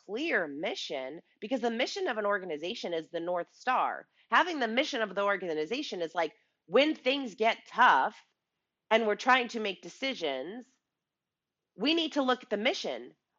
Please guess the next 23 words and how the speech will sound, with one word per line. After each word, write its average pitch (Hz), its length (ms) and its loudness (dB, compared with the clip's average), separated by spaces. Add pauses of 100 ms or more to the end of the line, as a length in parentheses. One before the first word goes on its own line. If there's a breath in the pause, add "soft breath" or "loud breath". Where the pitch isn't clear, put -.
W-, 185 240 -8
what's 240 340 2
the 269 120 0
mission 240 320 0
that 170 160 0
we're 160 80 0
on? 139 120 0 (520 loud breath)
When 247 360 -2
we 302 160 -2
don't 311 300 4
have 269 220 2
a 196 60 0
mission, 185 520 -2
what 190 180 2
happens? 147 600 0
We 277 240 2
go 311 220 8
all 294 240 10
over 294 200 2
the 202 120 -8
place 131 400 -8 (840)
because 226 320 -2
there 247 380 2